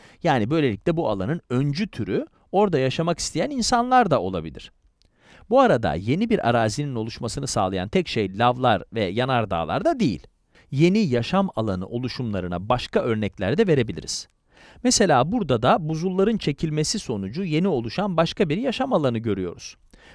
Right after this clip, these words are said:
Buradaki kayalar buzullarla kaplıyken bu alanda herhangi bir yaşam yokmuş. Gördüğümüz gibi buzullar çekilmeye başlayınca şuradaki yosunlar gibi öncü türler ortaya çıkmaya başlamış. Tabii zaman içerisinde bu öncü türler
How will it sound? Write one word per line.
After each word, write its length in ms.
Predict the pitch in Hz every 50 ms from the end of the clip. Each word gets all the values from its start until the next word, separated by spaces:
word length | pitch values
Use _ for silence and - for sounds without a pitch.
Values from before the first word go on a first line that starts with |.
| - -
Buradaki 360 | 185 196 165 156 127 - 131
kayalar 480 | - - 101 92 87 87 120 160 202 220 - -
buzullarla 640 | 127 135 123 117 147 151 151 165 160 143 117 104
kaplıyken 760 | - - 101 - - - 82 78 - 110 120 180 214 - 180
bu 120 | 180 190 170
alanda 340 | 147 123 101 95 98 101
herhangi 440 | 107 127 143 151 170 165 135 110 98
bir 80 | 98 98
yaşam 420 | 127 143 123 - - 220 285 269
yokmuş. 580 | 226 220 202 - - 98 85 82 - - - _ _ -
Gördüğümüz 720 | - 107 107 101 101 101 101 92 85 80 78 76 73 73 -
gibi 360 | - 78 73 113 165 214 196 151
buzullar 460 | 135 135 123 135 143 135 117 98 92
çekilmeye 540 | - - 117 - - 92 87 85 85 90 123
başlayınca 720 | 143 120 - - - 80 78 78 78 - 110 120 175 220 - - - _
şuradaki 520 | - - - 240 220 175 139 123 - - 120
yosunlar 560 | 120 123 110 - - 139 135 139 156 151 135
gibi 360 | 107 95 95 92 120 180 180 -
öncü 340 | - 143 147 156 156 170 196
türler 380 | - - 165 147 151 165 156 151
ortaya 440 | - 123 113 104 - - 110 101 95
çıkmaya 560 | - - 113 - - 104 98 92 90 90 107
başlamış. 680 | 117 110 104 - - 90 85 82 80 - - - - _ _ _ _ _ _ _ _ _ _ _ _ _ _ - - - -
Tabii 340 | - 269 233 240 233 226
zaman 320 | 202 196 202 202 214 240 240
içerisinde 460 | 196 - 147 120 113 - - 127 139
bu 160 | 160 170 151
öncü 240 | 151 156 151 160 165
türler 400 | - 117 95 92 92 110 156 -